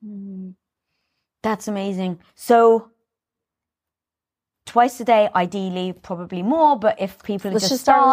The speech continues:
Speaker 1: starting
Speaker 2: twice a day. Get that fir-, nail your first meal, protect your muscle, nail your first meal, nail your last meal. And if you're eating twice a day, hit the higher ends of protein.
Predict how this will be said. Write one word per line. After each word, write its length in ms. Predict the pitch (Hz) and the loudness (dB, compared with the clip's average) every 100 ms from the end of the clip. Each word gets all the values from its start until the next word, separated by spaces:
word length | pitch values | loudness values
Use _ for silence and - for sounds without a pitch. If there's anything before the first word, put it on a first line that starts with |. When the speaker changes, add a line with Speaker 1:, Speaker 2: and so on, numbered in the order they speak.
| 269 | 4
Speaker 1:
starting 40 | 262 | 2
Speaker 2:
twice 220 | 330 262 | 0 0
a 40 | |
day. 300 | 349 277 131 - _ _ _ | 0 0 -2 -10 _ _ _
Get 140 | 220 220 | -2 2
that 220 | 254 - | 0 2
fir-, 120 | 226 | -2
nail 480 | 190 185 185 196 233 | 0 2 2 4 4
your 180 | 240 185 | 4 0
first 400 | - 175 220 - | 0 -2 -2 -4
meal, 400 | 160 139 151 208 _ _ _ _ _ _ _ - | -6 -4 -4 -6 _ _ _ _ _ _ _ -6
protect 380 | 185 175 170 - | -2 2 0 2
your 100 | 214 | 2
muscle, 400 | 151 - 165 185 | 2 2 0 0
nail 280 | 160 156 180 | 2 2 2
your 120 | 165 | 0
first 360 | - 180 196 185 | 0 -2 0 0
meal, 220 | 175 190 | 2 2
nail 320 | 170 160 165 | 2 4 4
your 180 | 156 147 | 2 -2
last 340 | 135 139 - | -2 -6 -14
meal. 260 | - - - _ _ _ _ _ | -14 -16 -20 _ _ _ _ _
And 140 | - 180 | 2 2
if 140 | 190 | 4
you're 120 | 214 | 0
eating 200 | 202 202 | 2 -2
twice 300 | 190 196 190 | 2 2 2
a 60 | 190 | 4
day, 200 | 190 190 | 4 4
hit 220 | 185 190 | -2 -4
the 60 | 165 | -4
higher 320 | 165 165 160 | 0 0 0
ends 160 | 156 151 | -2 -4
of 100 | - | -4
protein. 480 | 139 135 - - | -6 -6 -12 -16